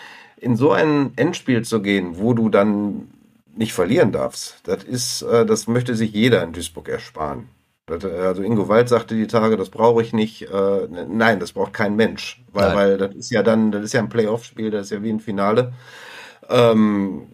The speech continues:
Speaker 1: und, äh, ich bin mir bei der Truppe nicht sicher, die ja charakterlich Aufs und Abs hat,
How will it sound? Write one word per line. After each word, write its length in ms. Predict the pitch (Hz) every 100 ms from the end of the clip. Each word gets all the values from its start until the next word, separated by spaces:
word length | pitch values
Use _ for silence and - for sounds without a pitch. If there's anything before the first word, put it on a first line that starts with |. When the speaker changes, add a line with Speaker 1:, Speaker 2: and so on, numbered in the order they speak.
| _
Speaker 1:
und, 540 | - 120 110 104 -
äh, 340 | - 104 101 92
ich 180 | - -
bin 160 | 113
mir 160 | 123 107
bei 180 | 101 98
der 220 | 110 117
Truppe 320 | - 127 123
nicht 340 | 113 120 123
sicher, 400 | - 117 120 107
die 200 | 104 101
ja 160 | 101 101
charakterlich 920 | 98 98 107 113 120 110 110 - - -
Aufs 280 | 139 156
und 140 | 139 104
Abs 240 | 98 -
hat, 380 | 98 95 - -